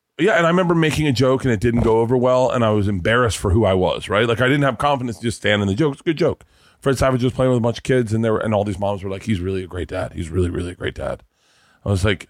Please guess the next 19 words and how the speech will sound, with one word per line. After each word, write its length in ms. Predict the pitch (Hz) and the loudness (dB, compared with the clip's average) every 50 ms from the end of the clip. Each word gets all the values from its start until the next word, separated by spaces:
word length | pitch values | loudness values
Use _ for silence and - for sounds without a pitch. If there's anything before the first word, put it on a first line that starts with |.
| _ - | _ -6
and 120 | 101 98 | -4 -2
I 20 | 92 | -2
was, 180 | 95 82 - - _ - 147 | -2 -4 -6 -8 _ -2 0
in 80 | 175 | 0
my 140 | 170 143 117 | 2 2 2
head, 160 | 95 101 113 | 0 0 0
I 40 | 107 | 0
was 120 | 92 82 | -2 -2
like, 180 | 98 95 - - - | -6 -8 -8 -6 -2
"We're 160 | 123 151 - | -2 0 0
all 140 | 127 139 135 | 0 0 0
fucking 260 | - 135 117 104 113 | 0 -2 -4 -4 -2
great 160 | 98 107 95 87 | -2 -2 0 0
dads. 260 | 104 95 90 80 - | 0 -2 -2 -4 -8
It's 100 | 95 - | -8 -4
just, 200 | - 127 110 - | -4 -4 -2 -2
like, 180 | 120 113 104 - | -2 -4 -4 -4
I'm 120 | - 104 107 | -4 -2 0
hungover. 460 | 110 117 110 107 110 101 101 98 95 | 0 0 0 -2 -2 -2 -2 -4 -4